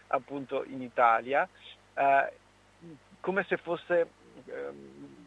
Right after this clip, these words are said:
vis-, rivissuta da, da una, una di queste giocatrici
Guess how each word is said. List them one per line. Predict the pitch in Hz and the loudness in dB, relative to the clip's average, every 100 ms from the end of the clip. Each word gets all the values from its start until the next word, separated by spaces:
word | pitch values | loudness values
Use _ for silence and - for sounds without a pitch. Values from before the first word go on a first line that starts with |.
| - | -20
vis-, | 131 143 160 | -14 -12 -6
rivissuta | 165 160 - - 190 147 139 127 | -6 -4 -8 -6 -6 2 4 4
da, | 131 135 127 120 | 4 2 2 -2
da | 135 123 127 123 | -12 0 4 4
una, | 123 120 120 117 123 | 2 -2 0 0 -4
una | 151 147 | -4 -2
di | 127 | -2
queste | - 127 120 | -8 -12 -12
giocatrici | 123 131 123 123 - 131 | -8 -8 -8 -10 -10 -10